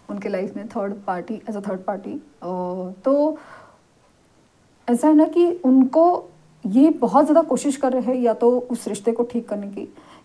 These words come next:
या तो, अ, third party है ना, वो इस रिश्ते में ना अपना वो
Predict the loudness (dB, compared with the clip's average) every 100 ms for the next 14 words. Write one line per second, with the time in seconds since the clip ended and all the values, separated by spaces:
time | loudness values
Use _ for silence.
0 | 0 0 2 0 0 -8 _ _ _ _
1 | _ -6 -2 -2 -4 -6 -2 2 2 4
2 | 2 4 2 2 -2 -8 -10 -4 -2 2
3 | 2 2 0 -8 _ _ _ _ _ _
4 | _ _ _ _ _ _ _ _ _ _
5 | _ _ _ _ 0 2 0 0 2 4
6 | 4 2 0 4 4 4 2 0 -2